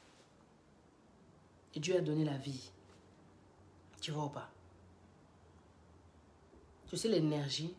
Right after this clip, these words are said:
la puissance qu'il y a dans l'être humain ? Et toi, tu veux venir comme ça, tout soit gratuit. Mais toi, t'es qui ? Là-bas, tu veux payer. Au sali, le coin, on paye. Au sali, clip, on paye. Au Kekuna, au sali, magasin, on paye.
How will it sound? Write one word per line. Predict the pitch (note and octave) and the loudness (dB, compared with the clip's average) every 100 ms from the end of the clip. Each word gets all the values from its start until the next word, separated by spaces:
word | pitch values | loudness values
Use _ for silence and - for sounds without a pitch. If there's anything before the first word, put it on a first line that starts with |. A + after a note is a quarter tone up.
| - | -8
la | C3 | -8
puissance | - D#3+ G3 F#3+ | -4 -2 -2 -4
qu'il | - D3 | -4 -2
y | E3 | 0
a | |
dans | E3 | 0
l'être | D3+ D3+ D3+ | 0 0 -4
humain ? | C3 B2+ - - - - - - - - D3 | -6 -8 -12 -20 -20 -20 -20 -20 -20 -14 0
Et | |
toi, | - | 2
tu | E3+ D#3 | 2 2
veux | D#3+ | 2
venir | D#3+ E3 D#3 | 4 2 0
comme | C3+ B2+ | -4 -2
ça, | D#3 D#3+ - - - | -2 -4 -8 -10 -2
tout | F3+ | -2
soit | - E3+ | 4 4
gratuit. | C#3+ C3 B2 - C3+ - - | 4 -2 -6 -6 -8 -10 -8
Mais | D#3 | -6
toi, | G3 | -4
t'es | D3+ | -6
qui ? | C3+ - - - - - - - - - - - - - - - - - | -4 -4 -4 -10 -20 -20 -18 -18 -20 -20 -20 -20 -20 -20 -20 -20 -18 -2
Là-bas, | C#3+ D3 D#3+ | 2 4 2
tu | - | 2
veux | D3+ | 0
payer. | D3+ D3 B2 C#3 D3+ F3+ - - - | 0 -4 -2 2 2 0 -8 -12 -6
Au | |
sali, | - F3+ E3+ E3 | -2 2 4 6
le | E3 | 6
coin, | E3 E3 | 6 6
on | D#3+ C#3+ | 6 4
paye. | - C#3 C#3 D#3 F3 - - | 0 -2 2 2 2 -6 -6
Au | C#3 | 0
sali, | - F3+ F3+ | 4 6 4
clip, | F3+ F3+ | 0 0
on | C#3+ | 0
paye. | - E3 C#3+ D3 E3+ G3+ - - | 2 2 2 4 4 4 -4 0
Au | D#3 | 4
Kekuna, | - G3 F#3+ F#3+ F#3 F#3+ - | 8 6 8 8 8 4 -2
au | D3+ | 4
sali, | F#3+ F#3+ | 6 8
magasin, | F3 D#3 D3+ F3+ E3+ | 8 8 6 6 8
on | E3+ E3+ | 6 4
paye. | - E3 D3+ E3+ G3+ | 2 0 6 6 6